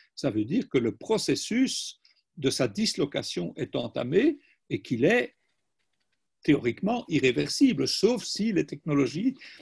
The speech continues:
permettant de refroidir le globe fonctionnent effectivement et fonctionnent dans une ampleur suffisante que pour atteindre cet objectif. Et donc, à partir de ce moment-là,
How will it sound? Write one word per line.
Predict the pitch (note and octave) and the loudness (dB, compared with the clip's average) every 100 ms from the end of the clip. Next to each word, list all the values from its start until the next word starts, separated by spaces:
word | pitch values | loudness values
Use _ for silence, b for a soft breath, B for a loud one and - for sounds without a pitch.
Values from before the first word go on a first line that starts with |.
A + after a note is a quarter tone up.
| B | B
permettant | - C#3+ E3 D#3+ F3+ | 2 4 4 4 2
de | D3+ | 2
refroidir | D#3+ D3 - D3+ D3+ F3 C#3 b b - | 2 0 0 0 2 2 2 b b 0
le | C#3 C#3+ | 4 6
globe | C3 G3 G#3+ | 6 4 2
fonctionnent | - E3 D3+ - D4+ B3 E3 - | -2 0 0 4 4 4 2 -2
effectivement | D3+ D#3 - D3 A#2 G3+ B3 | -2 -2 -2 -6 -2 -2 0
et | D3 | -2
fonctionnent | - D3 - G#3+ G3 | -2 -4 -2 -4 -2
dans | C#3+ | -2
une | A#2 C3 | -2 -4
ampleur | C3+ B2+ F3+ G3+ | -4 -4 -2 -2
suffisante | - D3 - C#3 D3+ A#3 D3+ | -2 -4 -2 -2 0 0 -2
que | D3 | -6
pour | - C3+ | -6 -8
atteindre | C#3+ - F#3 - | -6 -6 -8 -6
cet | C#3+ | -6
objectif. | C#3 A#2+ C3 - - D3 _ _ B B _ - | -6 -8 -10 -12 -18 -18 _ _ B B _ 0
Et | |
donc, | A#2+ A3+ F#3+ | 4 4 2
à | - | -4
partir | - - G3 | -4 -4 -2
de | E3 | -2
ce | - C3 | -4 -6
moment-là, | A2+ - C3+ G#3 A#3+ | -8 -6 -2 -2 -4